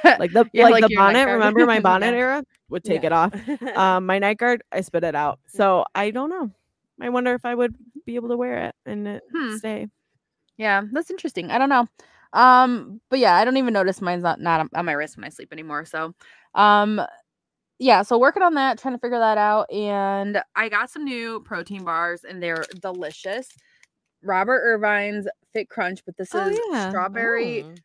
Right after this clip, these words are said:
Speaker 1: strawberry strudel. It tastes really good. I was like,
Speaker 2: Ooh.
Speaker 3: Sounds
Speaker 1: "Robert
Speaker 3: good.
Speaker 1: Irvine, you muscle beast. Thank you for
Speaker 3: You
Speaker 1: making these."
Speaker 3: muscle beast.
Speaker 2: Did you
Speaker 1: <laughs>
Speaker 2: try your other ones? Did you have a recommendation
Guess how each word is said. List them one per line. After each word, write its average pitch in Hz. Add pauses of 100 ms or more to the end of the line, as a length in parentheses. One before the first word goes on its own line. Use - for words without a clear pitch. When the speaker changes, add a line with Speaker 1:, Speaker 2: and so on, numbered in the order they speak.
(140)
Speaker 1:
strawberry 302
strudel. 202
It 233
tastes 339
really 165
good. 104
I 156
was 175
like, 185 (240)
Speaker 2:
Ooh. 202
Speaker 3:
Sounds 233
Speaker 1:
"Robert 262
Speaker 3:
good. -
Speaker 1:
Irvine, 190 (480)
you 277 (240)
muscle 233
beast. 170 (300)
Thank 226
you 262
for 254
Speaker 3:
You 247
Speaker 1:
making 247
these." 190
Speaker 3:
muscle 190
beast. 165
Speaker 2:
Did 285
you 320
Speaker 1:
<laughs> -
Speaker 2:
try 349
your 370
other 233
ones? 339
Did 226
you 247
have 240
a 240
recommendation 220